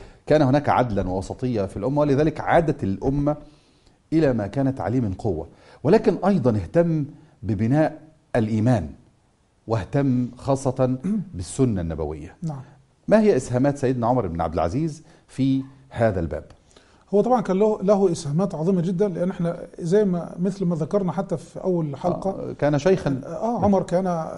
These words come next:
Speaker 1: داعياً.
Speaker 2: عالماً، كان فقيهاً،
Speaker 1: آه.
Speaker 2: وكان، وكان عليه رحمة الله.
Speaker 1: رحمة الله عليه.
Speaker 2: لذلك كان يهتم جدًا بنشر العلم،
Speaker 1: مم.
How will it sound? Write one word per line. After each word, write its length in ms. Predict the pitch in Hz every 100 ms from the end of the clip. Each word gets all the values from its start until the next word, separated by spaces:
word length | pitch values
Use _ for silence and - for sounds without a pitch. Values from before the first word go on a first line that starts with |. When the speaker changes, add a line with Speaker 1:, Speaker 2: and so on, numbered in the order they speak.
| - - 151
Speaker 1:
داعياً. 320 | 180 165 135
Speaker 2:
عالماً، 180 | 135 -
كان 180 | 165 180
فقيهاً، 480 | 208 208 285 151 156 147
Speaker 1:
آه. 40 |
Speaker 2:
وكان، 400 | - 127 208 214
وكان 420 | 208 208 262 190 131 - - -
عليه 340 | 190 226 190 185
رحمة 320 | - 190 196
الله. 180 | 170 151
Speaker 1:
رحمة 180 | 95 87
الله 160 | 90 87
عليه. 120 | 147
Speaker 2:
لذلك 180 | 190 247
كان 140 | 240
يهتم 320 | 214 170 254 208
جدًا 240 | 226 220
بنشر 380 | 185 185 196 165
العلم، 420 | 165 170 160 139 - - -
Speaker 1:
مم. 160 | 98